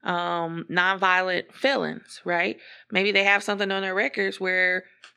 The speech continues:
they can't go and get a job, right? But they are awesome at mechanics or they are awesome at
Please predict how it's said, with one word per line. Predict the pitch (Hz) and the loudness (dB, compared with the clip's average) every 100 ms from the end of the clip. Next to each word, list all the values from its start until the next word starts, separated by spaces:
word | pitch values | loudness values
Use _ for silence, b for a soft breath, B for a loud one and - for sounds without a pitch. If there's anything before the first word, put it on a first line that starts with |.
| _ | _
they | - 220 | 0 0
can't | 220 247 - | 0 -2 0
go | 214 240 185 180 - | 0 0 -2 -6 -8
and | 190 | -6
get | 190 190 - - _ _ - | -4 -4 -4 -10 _ _ -4
a | 156 156 156 170 | -4 -4 -6 -10
job, | 156 180 180 139 - - | -4 0 0 -2 -4 -2
right? | 156 180 - | 0 0 -2
But | 170 170 | -6 -4
they | 170 165 | -2 0
are | 160 160 156 - B B B - | 2 2 0 -4 B B B -2
awesome | 190 190 - 175 156 - | -2 -2 -4 -4 -4 -6
at | 160 156 | -6 -6
mechanics | 165 - 175 165 147 147 - | -8 -6 -4 -4 -6 -8 -6
or | 165 | -4
they | 165 | -2
are | 160 160 | -2 0
awesome | 170 180 - 175 - | -2 -4 -6 -6 -4
at | 165 165 | -2 -2